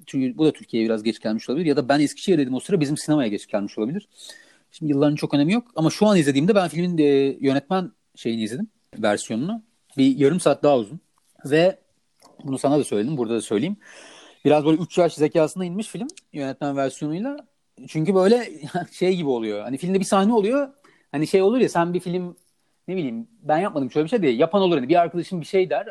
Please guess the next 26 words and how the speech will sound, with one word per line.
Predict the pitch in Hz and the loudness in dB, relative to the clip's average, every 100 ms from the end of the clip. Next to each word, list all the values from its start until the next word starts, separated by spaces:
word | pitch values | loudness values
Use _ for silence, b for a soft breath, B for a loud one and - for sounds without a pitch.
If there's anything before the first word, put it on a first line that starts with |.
| 131 | -8
öyle | 131 135 | -8 -8
insanlar | 123 139 151 | -8 -10 -8
olur | 196 | -10
ya, | 120 | -10
bir | - | -6
şey | 180 | -4
izlersin | 143 117 - 107 | -2 -2 -4 -8
bir | |
arkadaşınla. | 110 120 - 208 262 - b b | -8 -10 -12 -10 -10 -12 b b
Biraz | 135 143 | -2 0
karışıksa | - 135 - 190 151 | 0 0 -2 -2 0
ya | 127 | 0
da | |
senin | - 139 | -2 -2
onu | 139 143 143 - | 0 0 -2 -4
kendini | 143 135 143 | -4 -2 0
vermediğini | 147 151 143 147 | 0 0 -2 -4
düşünürse | 135 208 180 | -4 -4 -4
filmi | - 143 143 | 0 0 2
durdurur. | 139 185 226 b b b b b b _ - - | 2 2 0 b b b b b b _ -20 -2
"Abi | 156 185 | 2 2
bak | 147 156 | 2 -2
şimdi | 185 160 | -2 -2
burada | 196 185 165 | 0 0 2
bu | 220 | 2
adam | 165 175 247 | 0 -2 -8